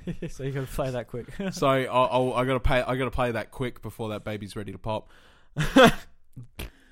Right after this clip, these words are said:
Speaker 2: Um, so, you know, there, there's gonna be, hopefully, because obviously a sh-,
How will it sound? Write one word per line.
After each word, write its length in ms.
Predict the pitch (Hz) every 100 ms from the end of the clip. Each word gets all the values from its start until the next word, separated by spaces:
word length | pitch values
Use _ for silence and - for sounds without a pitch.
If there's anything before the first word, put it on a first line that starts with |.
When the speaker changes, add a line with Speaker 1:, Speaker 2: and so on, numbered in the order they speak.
| - -
Speaker 2:
Um, 600 | - 147 143 139 139 135 -
so, 300 | - 143 131
you 600 | 127 127 123 - - 139
know, 180 | 120 127
there, 280 | 131 135 151
there's 240 | 139 151
gonna 180 | - 170
be, 280 | 151 123 120 - - -
hopefully, 880 | 175 196 156 135 120 113 127 180 - - 107 -
because 560 | - 143 147 131 120 131 - - -
obviously 540 | 139 147 135 - 131 -
a 80 |
sh-, 340 | 117 - -